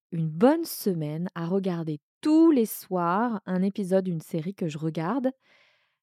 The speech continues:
Mais le lendemain matin, je suis, euh, je suis éclatée, en fait. Cette habitude-là, elle est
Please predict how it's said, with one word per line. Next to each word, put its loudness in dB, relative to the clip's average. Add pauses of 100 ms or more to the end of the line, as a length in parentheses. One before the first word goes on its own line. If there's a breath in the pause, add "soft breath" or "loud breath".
(140)
Mais 2
le 0
lendemain 0
matin, -2
je -8
suis, -8
euh, -10
je -18
suis -8
éclatée, -4 (140)
en 2
fait. -12 (520)
Cette -2
habitude-là, -2
elle -8
est -12